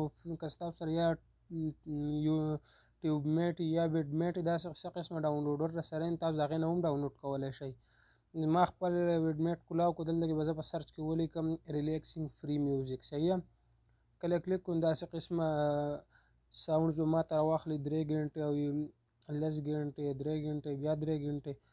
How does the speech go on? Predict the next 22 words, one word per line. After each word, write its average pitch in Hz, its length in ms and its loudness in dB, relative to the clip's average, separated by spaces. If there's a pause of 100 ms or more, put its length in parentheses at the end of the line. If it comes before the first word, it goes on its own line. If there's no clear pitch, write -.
(300)
لکه 160 180 -6
انتهایي 160 560 4
زیات 170 460 6
وي. 147 180 -4 (400)
صحیح 160 300 0
ده؟ 185 100 4 (960)
نو 165 180 0 (600)
په 175 180 -2
دې 185 160 8
باندې 190 220 6
انتهایي 180 460 2
زیات 175 360 4
ویورز، 175 280 2
په 160 100 -10
میلیون 165 480 4
ویورز 175 440 4
راځي، 156 240 -2
ځکه 165 200 -4
چې 156 120 -4
سهار 160 260 0
کې 156 100 -16
خلک 156 280 -4